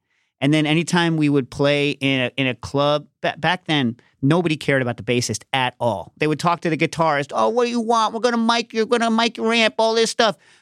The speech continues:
Bassist put it through the direct box. For those of you that, okay, so the direct box is something you plug your bass into the direct box and it goes right to the board where the sound guy, who universally had a mullet back then, so much so,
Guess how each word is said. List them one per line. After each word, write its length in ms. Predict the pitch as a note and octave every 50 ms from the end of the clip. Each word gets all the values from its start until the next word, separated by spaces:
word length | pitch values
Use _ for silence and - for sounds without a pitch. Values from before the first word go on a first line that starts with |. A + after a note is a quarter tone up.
| _ _
Bassist 420 | F3+ G3 A3 - - C4 - - -
put 120 | A3 G#3
it 60 | G3+
through 140 | - G3 G3
the 80 | E3 D#3
direct 340 | D#3 E3 D#3 D#3 D3 -
box. 300 | - C3 A#2 A2 G#2 -
For 100 | - D3
those 160 | D#3 E3+ F3 E3
of 60 | E3+
you 140 | D#3+ D3 - _ -
that, 180 | - D3+ C#3 - - B2+
okay, 160 | C#3 - C3+ B2+
so 120 | A#2+ C#3+
the 60 | D3+ C#3+
direct 340 | A#2+ D#3+ E3 G3+ G3+ -
box 280 | - F3+ E3 E3 D#3 -
is 80 | C#3+ -
something 180 | - D#3+ D3+ D3
you 100 | C#3 C3
plug 240 | - E3+ E3+ E3+
your 120 | C#3+ D3+ C#3
bass 340 | A#2 D3+ C#3+ D3 C#3+ - -
into 240 | D#3 D3 C#3 -
the 100 | C3+ C3
direct 380 | A#2 A#2+ B2+ B2 C#3 C#3 - _
box 280 | C#3 B2+ B2 B2 - -
and 80 | B2 C3+
it 40 |
goes 180 | C3 C#3 C3+ A2+
right 220 | B2 D3 D3 D3
to 100 | - D3+
the 80 | C3+ B2+
board 460 | A2+ A#2+ C#3 C#3+ C#3+ C3 A#2+ A2+ A2 - - - - - _ _
where 380 | B2+ C#3 C#3 C3+ C3 C3 B2+ A#2+ - _ _ _ _
the 120 | - B2+ B2+
sound 420 | - - F#3+ F3+ F#3 F#3+ F3+ D3
guy, 300 | C3+ B2+ A#2+ A#2+ A#2+ A#2+
who 260 | A2 B2+ C3 B2+ B2+ -
universally 580 | C#3 C3+ F3+ G#3 G3+ E3 F#3 F#3 E3+ - D3 C#3
had 140 | C3+ C#3 C#3
a 60 | C3
mullet 400 | C3 C3+ D3+ D#3+ D#3 C3 - -
back 220 | C#3+ B2+ A#2+ -
then, 160 | - A#2+ A2+ G#2+
so 200 | - - G#3+ G#3
much 180 | G3 F#3 - -
so, 180 | F3+ D#3 B2+